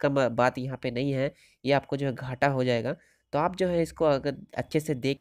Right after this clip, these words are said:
अच्छे से देख लो, ऊपर जो है सात हज़ार में भी एक स्टार मारा हुआ है, मतलब कि अगर आप जो है कुछ भी यहाँ का पॉलिसी फिर से चेंज हो सकता है, terms and condition बहुत सारे हैं,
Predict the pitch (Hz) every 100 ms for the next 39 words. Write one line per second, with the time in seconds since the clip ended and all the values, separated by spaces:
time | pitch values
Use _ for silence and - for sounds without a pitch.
0 | - 135 - 165 170 147 143 151 156 151
1 | 147 180 175 180 170 170 143 151 165 175
2 | 170 165 165 160 - 147 151 160 151 151
3 | 147 147 147 147 147 _ _ 123 135 160
4 | 160 165 156 156 147 147 143 139 - 139
5 | 139 156 143 147 147 139 139 143 143 131
6 | 151 147 143 143 135 131 135 135 135 143
7 | 139 135 131 131 123 139 139 139 139